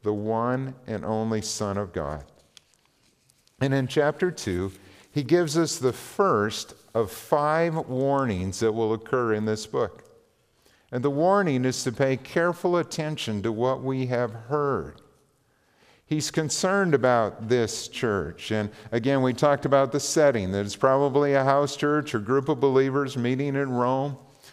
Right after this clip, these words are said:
It's just at the time of the persecution that's gonna start under Nero. Christians are being expelled from their homes and from their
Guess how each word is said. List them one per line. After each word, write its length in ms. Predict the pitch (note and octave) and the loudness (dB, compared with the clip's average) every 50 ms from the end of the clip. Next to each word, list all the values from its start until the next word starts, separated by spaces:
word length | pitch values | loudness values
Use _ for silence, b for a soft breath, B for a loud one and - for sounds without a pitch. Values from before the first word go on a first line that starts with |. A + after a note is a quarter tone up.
| B B B B B - | B B B B B -8
It's 240 | - A2+ G#2 - - | -6 -6 -6 -6 -2
just 320 | - C#3+ D3 C#3+ C#3 - D#3 | 2 2 4 4 4 4 4
at 120 | C#3 - | 4 4
the 120 | - C3 | 2 0
time 500 | A2 - - C3+ C3 C#3 C#3+ D3 D3 C#3 | 0 0 0 0 2 2 2 2 2 0
of 80 | C3 A#2 | 0 0
the 80 | A2+ G#2 | -2 -2
persecution 880 | - - C#3+ C#3+ C3 - - B2+ A2 - C3+ C#3 C3 C3+ - C#3+ C3+ | 0 0 0 0 0 -2 -4 -4 -2 -2 -2 -2 -2 -2 -4 -2 0
that's 200 | B2+ B2 A#2 - | -2 -2 -2 -4
gonna 200 | - C3+ B2+ B2+ | -4 -4 -2 -4
start 480 | A#2 - - - C#3+ C3 C3+ C#3 C#3 B2+ | -4 -4 -2 0 2 2 2 2 0 0
under 320 | G#2 B2 A#2 A2 A#2 A2+ | 0 -2 -2 -2 -2 -2
Nero. 640 | G#2 G#2 A2 A2+ A#2+ B2+ C#3 D3 D3 D#3+ E3 E3 - - b b b b b b b b | -2 -2 0 0 0 0 0 0 -2 -2 -4 -8 -12 -18 b b b b b b b b
Christians 560 | - - C#3 C#3 C3 - C#3 C#3 C3+ B2 - | 2 4 4 4 4 2 -2 -2 -2 0 0
are 80 | C3 B2 | 0 2
being 280 | G#2+ B2 B2 A#2+ A#2 A#2 | 2 2 2 2 2 0
expelled 680 | A2 A2+ - - - - C3+ C3+ C#3 D3 D3 C#3+ C#3+ | -2 -2 -4 -4 0 4 4 6 6 6 4 4 2
from 200 | - C#3 C3+ B2+ | -2 -4 0 2
their 160 | A#2+ A#2 A#2+ | 2 0 2
homes 640 | A2+ C3+ C#3 C#3 C#3 D3 D3 D3 D3+ D#3 - - | 2 0 0 2 2 0 0 -2 -4 -4 -4 -2
and 200 | G#2+ G2 F#2+ F#2 B B B B B A2+ - | -2 -2 -2 -4 B B B B B -20 -8
from 520 | - - C3 B2+ B2+ B2 A#2+ A#2 G#2 A#2 A2 | -2 0 2 2 2 2 0 -2 -4 -2 0
their 460 | A#2 B2+ C3 C#3 C#3 C#3 C3 C3+ | 2 2 4 4 4 2 0 -2